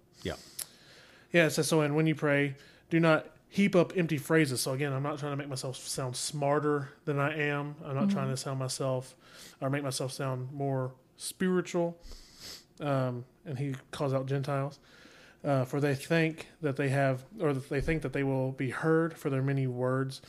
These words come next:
Speaker 2: Uh, do not be like them." He, he calls them out.
Speaker 3: I was just gonna say, like, I think, you know, back in the day when I was, like, a baby Christian, that was very intimidating when I was asked to pray out loud for others, you know, 'cause that's something Pastor Ray was always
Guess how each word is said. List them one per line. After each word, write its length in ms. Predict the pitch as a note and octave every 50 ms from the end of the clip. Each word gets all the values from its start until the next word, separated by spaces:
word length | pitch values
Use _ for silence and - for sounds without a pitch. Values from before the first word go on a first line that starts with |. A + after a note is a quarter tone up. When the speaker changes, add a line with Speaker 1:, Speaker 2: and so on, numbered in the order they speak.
| - - - - - - _ - -
Speaker 2:
Uh, 220 | D3+ C#3 B2+ B2
do 240 | B2 B2+ B2+ C#3+ D3+
not 260 | D#3 D#3 D#3 C#3+ C#3+
be 140 | C#3+ C#3 C3+
like 300 | C3 A#2 A#2+ A#2 - -
them." 260 | - B2 A#2 - C#3 C#3 - _ _ _ _ _ - _ -
He, 160 | E3 D3+ C#3+ D3+ C3
he 120 | - D#3+ D#3+
calls 300 | - - C3 C3 B2+ B2+
them 160 | C#3+ C#3 B2+
out. 260 | B2+ C#3+ B2+ - - - - - - - - - -
Speaker 3:
I 60 | A#3
was 100 | B3+ A#3
just 100 | A3+ G#3+
gonna 120 | G3 F#3
say, 340 | - - F3+ D#3+ - - - - _
like, 380 | - G#3+ F#3+ E3 D#3+ - - - _ _ - - _ -
I 40 |
think, 280 | A3 A#3+ A#3+ A3+ - - - _ _ _ _ _ _ _ _ -
you 100 | G#3+ G3+
know, 320 | F3+ D#3+ D#3+ E3+ F#3 G#3 - - _ -
back 160 | G3 F3+ F3+
in 60 | G3
the 80 | F#3+ F3+
day 160 | F3+ E3+ F3+
when 140 | F3 F3 F3
I 120 | E3 F3
was, 240 | E3+ E3+ E3+ E3+ -
like, 160 | - G#3+ G#3+ - - - -
a 60 | -
baby 240 | F3 F3 F3+ F3+ F#3+
Christian, 560 | - - - - - - - G#3+ F3+ F3+ - -
that 140 | D#3 G#3+ C4+ D4+
was 120 | D4 B3
very 220 | A3+ G3 G3 F#3+
intimidating 600 | F#3 F#3 - G#3 G#3+ A#3 G#3 - - - - -
when 120 | G3 F#3+ F3+
I 80 | -
was 180 | F3+ F#3 F#3+ G3
asked 300 | F3+ E3 F3 - - -
to 240 | - G#3 F3+ E3+ E3+ - - _ -
pray 160 | - A3+ F#3+
out 180 | E3 - - -
loud 240 | F3+ E3+ E3 E3+ -
for 220 | - - F3 - -
others, 540 | - F3 E3+ - - - - G3 G#3 G#3+ - -
you 100 | G#3+ F#3+
know, 140 | E3 E3+
'cause 100 | F3 -
that's 200 | A3 F#3 F3+ F3+
something 360 | - F#3 F#3 G3+ F3+ F3 E3 E3
Pastor 360 | - F3 F3+ - - - F3
Ray 220 | F3 - - -
was 180 | F3+ F3+ - -
always 400 | - - - - - F3+ -